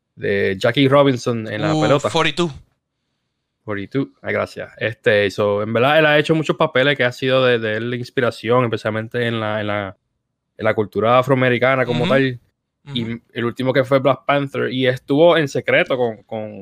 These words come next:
Speaker 1: con eso que estuvo, esa condición, y
Speaker 2: Claro.
Speaker 1: haciendo esas películas como quiera. So, en verdad, se le aprecia todo lo que él hizo, y nada, eh, eh, Wakanda Forever.
Speaker 2: Wakanda Forever, así mismo es. Benji, ¿qué tuviste jugando esta semana?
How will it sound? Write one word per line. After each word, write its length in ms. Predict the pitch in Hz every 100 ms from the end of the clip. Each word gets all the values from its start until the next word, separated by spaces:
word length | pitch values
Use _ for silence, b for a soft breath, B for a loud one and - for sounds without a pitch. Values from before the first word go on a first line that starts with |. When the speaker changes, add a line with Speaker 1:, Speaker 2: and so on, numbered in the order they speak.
| -
Speaker 1:
con 240 | - 104
eso 180 | 104 123
que 60 | 131
estuvo, 240 | - 139
esa 140 | 131 131
condición, 640 | 131 123 - 143 151 135
y 40 | 123
Speaker 2:
Claro. 200 | - 139
Speaker 1:
haciendo 200 | 135 151
esas 140 | 139
películas 480 | - 131 147 147 139 -
como 220 | 131 120
quiera. 300 | 127 147 139
So, 240 | - 123 113
en 80 | 113
verdad, 540 | 104 110 120 117 107 b _ _ _
se 160 | - 120
le 60 |
aprecia 340 | 107 110 107 120
todo 120 | 123
lo 100 | 120
que 80 | 117
él 80 | 120
hizo, 340 | 135 135 120
y 400 | 113 104 101 98 _ -
nada, 360 | 113 151 123 104
eh, 460 | 104 98 95 87 _ _ _ _ _ _ _ _
eh, 340 | - 65 55 52 - _ _
Wakanda 360 | 110 107 113 131
Forever. 400 | 151 156 160 123 -
Speaker 2:
Wakanda 400 | 131 135 143 151
Forever, 440 | 151 139 127 127
así 160 | 120 143
mismo 300 | 147 147 143
es. 140 | 135 - B B
Benji, 400 | 208 240 240 208
¿qué 100 | 208
tuviste 480 | 208 220 220 - 214
jugando 460 | 170 180 185 185 185
esta 180 | 185
semana? 800 | 170 170 143 143 127 120 113 117